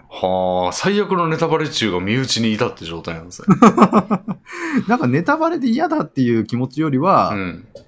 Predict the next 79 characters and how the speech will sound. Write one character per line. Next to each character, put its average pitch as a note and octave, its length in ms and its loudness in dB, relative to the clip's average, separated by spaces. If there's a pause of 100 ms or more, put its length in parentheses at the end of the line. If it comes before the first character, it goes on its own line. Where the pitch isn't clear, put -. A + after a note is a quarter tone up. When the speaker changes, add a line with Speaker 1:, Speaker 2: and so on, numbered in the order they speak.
(160)
Speaker 2:
な F3 80 -2
ん D#3 60 0
か F#2+ 180 -2
僕 C3+ 300 0
の A#3+ 100 2
ゲ A3+ 140 0
ー A3+ 80 2
ム F3 100 2
な B2 100 2
の G#2 120 0
に G#2 320 -2
兄 D3 240 2
の A2+ 120 -2
方 G2 200 -4
が F2+ 100 -6
よ F#2+ 140 -4
り C3+ 160 0
楽 C3 240 -4
し C3 160 -6
ん G#2+ 100 -2
で F#2+ 80 -6
る E2+ 100 -12
と F2 120 -20
か、 E2 180 -10
う G#2 140 -8
ま B2+ 160 0
い G2+ 80 -2
っ F2 40 -8
て - 220 -20
い F2 80 -8
う E2+ 40 -12
状 G#2 200 -6
態 G#2+ 160 -6
が A2 120 -4
気 G2 120 -10
に F#2+ 60 -6
食 F#2 160 -12
わ F2 80 -10
な F2 100 -14
い E2+ 60 -14
み D#2+ 60 -18
た D#2+ 140 -20
い C#2 60 -20
な D#2+ 60 -20
こ - 100 -20
と E2 80 -20
で D#2 100 -20
す - 80 -20
か - 80 -16
ね。 - 60 -10
Speaker 1:
あ - 220 -4
あ、 - 20 -8
で F2 120 -6
も F2+ 160 -8
わ F#2 180 -10
か G3+ 160 -4
る A3 100 -8
か D3 100 -4
も G2 120 -4
な、 G#2 260 0
そ G#2+ 160 -4
れ F#2 80 -2
は。 F2+ 400 0 (640)
<laughs> - 640 -8
あ G2 800 -2
あ。 - 40 -20 (840)
な F#3+ 100 -2
ん - 20 -2
か D#3 80 -4
所 A3+ 260 0
有 B3 380 0
者 C3 220 -2
で A2 180 0
あ G#2+ 120 0
る C#3+ 120 0
っ - 20 -8
て D3 220 -6
い B2 680 0
う G2+ 100 -10